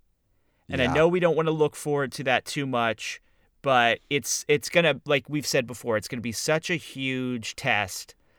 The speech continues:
Speaker 1: of whether those kind of films can still do Bafa Bobo. And
Speaker 2: Mm-hmm.
Speaker 1: I'm thinking it's gonna do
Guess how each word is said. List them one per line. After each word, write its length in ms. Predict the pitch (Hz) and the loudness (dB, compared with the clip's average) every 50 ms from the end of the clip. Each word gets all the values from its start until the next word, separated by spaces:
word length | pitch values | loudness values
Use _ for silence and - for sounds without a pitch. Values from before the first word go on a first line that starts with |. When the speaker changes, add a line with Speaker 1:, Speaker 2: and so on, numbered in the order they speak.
| _ _ _ _ _ _ _ - | _ _ _ _ _ _ _ 0
Speaker 1:
of 500 | 123 117 110 107 104 98 95 87 - - _ _ _ _ _ _ - | 2 2 4 2 2 0 -2 -4 -8 -16 _ _ _ _ _ _ -6
whether 260 | 113 127 120 110 107 | -4 -2 -2 -2 -4
those 320 | 98 92 139 151 160 - | 0 2 4 4 4 2
kind 220 | - 175 160 147 143 | 0 -2 -2 -2 -2
of 60 | 139 | -6
films 600 | - - 143 139 135 135 131 127 127 127 - - - _ _ _ | -4 -2 -2 -2 0 -2 -4 -4 -6 -8 -10 -12 -16 _ _ _
can 200 | - 123 107 - | -10 -10 -8 -8
still 340 | - - - 127 127 123 | -8 -6 -2 -2 -2 -2
do 180 | 117 113 120 107 | -2 -4 -6 -2
Bafa 360 | - 110 107 107 101 120 101 | 0 0 0 0 0 -4 -6
Bobo. 580 | 98 98 92 87 82 90 87 85 85 85 85 - _ _ _ _ _ _ _ _ _ _ 151 | -4 -4 -4 -4 -6 -8 -8 -8 -10 -12 -14 -16 _ _ _ _ _ _ _ _ _ _ 2
And 320 | 160 170 160 160 143 - - | 2 4 2 0 -4 -8 -8
Speaker 2:
Mm-hmm. 300 | 117 107 107 101 104 117 | -6 -6 -6 -4 0 2
Speaker 1:
I'm 160 | 202 277 302 | 2 2 2
thinking 380 | - - 226 208 - 220 214 208 | 0 -4 -6 -4 -2 -2 -4 -4
it's 140 | - - | -6 -6
gonna 260 | - - 202 214 226 208 | -2 -2 0 0 0 -2
do 340 | 170 214 220 226 226 220 | -4 -6 -6 -4 -6 -8